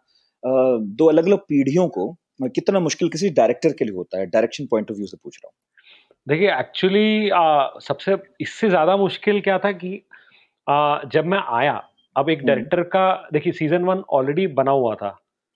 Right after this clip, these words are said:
Speaker 2: और सीजन
Speaker 1: हम्म।
Speaker 2: वन का response भी अच्छा था, तो एक किसी भी director की जो एक इनिशियल, अ, अ, ये problem होती है ना कि जेलिंग अच्छे से हो जाए actors की, अपने आप वो actor family बन जाए, तो मेरे लिए ये बड़ी आसानी से, मेरे लिए ये चीज बहुत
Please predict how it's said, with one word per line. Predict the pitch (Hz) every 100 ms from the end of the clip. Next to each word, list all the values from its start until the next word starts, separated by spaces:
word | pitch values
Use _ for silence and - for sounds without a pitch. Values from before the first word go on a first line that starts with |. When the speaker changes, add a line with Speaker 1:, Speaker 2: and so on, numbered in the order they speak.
| _ -
Speaker 2:
और | 127
सीजन | 156
Speaker 1:
हम्म। | 165
Speaker 2:
वन | 170
का | 180
response | 165 - 160 160
भी | 160
अच्छा | 175 - 180
था, | 180
तो | 180 196 -
एक | 170 170
किसी | 156 190
भी | 196
director | 147 139 139 170
की | 160
जो | 180
एक | 190 190 -
इनिशियल, | 156 160 160 196 190 190 185 _ - _ -
अ, |
अ, | 143 147 147 143 135 139 135 139
ये | 170
problem | 165 139 175
होती | 180 165
है | 185
ना | 202
कि | 190 208
जेलिंग | 143 147 196
अच्छे | 185 190
से | 165 160
हो |
जाए | 120 117
actors | - 127 110
की, | 117 107 - _ - _
अपने | 131 - 175
आप | 190 202 196
वो | 175
actor | 143 196
family | - 143 147 175
बन | 160
जाए, | 151 156
तो | 175
मेरे | 156 185
लिए | 233 196 214
ये | 233
बड़ी | 175 190 220 226 - _ - 139
आसानी | 135 160 165 185 220
से, | 214 - 233 202
मेरे | 180 208
लिए | 226 165
ये |
चीज | 190 233
बहुत | 180 208